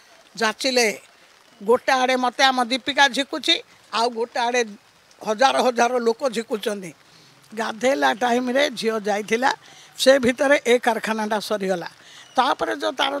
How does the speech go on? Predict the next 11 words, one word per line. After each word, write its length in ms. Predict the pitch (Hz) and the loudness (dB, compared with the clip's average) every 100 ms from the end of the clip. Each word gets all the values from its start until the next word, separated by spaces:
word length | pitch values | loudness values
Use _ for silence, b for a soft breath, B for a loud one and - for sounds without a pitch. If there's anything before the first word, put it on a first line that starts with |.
| 269 | -6
ଯୋଉ 120 | 294 | -8
ଶାଶୁ 360 | - 196 - 285 | -8 -8 -6 -6
ଶ୍ୱଶୁର 400 | - 247 - 269 185 - B B B 220 | -8 -6 -4 -4 -4 -8 B B B -8
ମୋ 100 | 226 | -6
ଦୀପିକାକୁ 560 | 226 - 262 277 269 269 | -6 -8 -6 -6 -4 -4
ଯୋଉ 180 | 269 | -4
ଧୀରେ 260 | 240 247 277 | -2 -4 -6
ଫୁସୁ 320 | 247 269 - 262 | -8 -8 -8 -8
ଫୁସୁ 240 | 277 - | -8 -4
ହେଇ 160 | 277 269 | -2 0
କହୁଛନ୍ତି, 440 | 247 277 - 180 | -2 -4 -4 -10